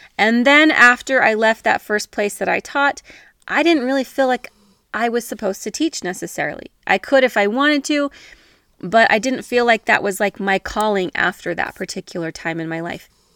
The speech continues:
But I had spent a lot of time getting a teaching degree. Um, I'd spent a lot of time, I'd spent a lot of effort, I'd spent quite a bit of money. Degrees are not cheap.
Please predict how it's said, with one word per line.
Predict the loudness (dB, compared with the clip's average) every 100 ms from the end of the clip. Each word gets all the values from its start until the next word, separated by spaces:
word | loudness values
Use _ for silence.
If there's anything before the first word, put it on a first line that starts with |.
| _ 2
But | 6
I | 6
had | 4
spent | 2 2
a | 4
lot | 4 4 4
of | 2
time | -2 -2 0 0 -2 -4 -4
getting | 0 2 2
a |
teaching | 0 -4 -4 -2 -2
degree. | -4 -4 -4 -6 -16 -20 -20 _ _ -2
Um, | 2 2 2 -2 -2
I'd | -2 0
spent | -2 -2
a | 2
lot | 2
of | 0
time, | 0 2 4 2 -2 -4 -10
I'd | -8 -6
spent | -4
a | -2
lot | -2
of | -2
effort, | -2 0 0 0
I'd | -2 -6
spent | -10 -8
quite | -6 -4
a |
bit | -4
of | -4
money. | 0 2 2 2 -2 _ -20 -20 -14
Degrees | -8 -4 -2 -2
are |
not | -2 -2 -2
cheap. | 0 0 -2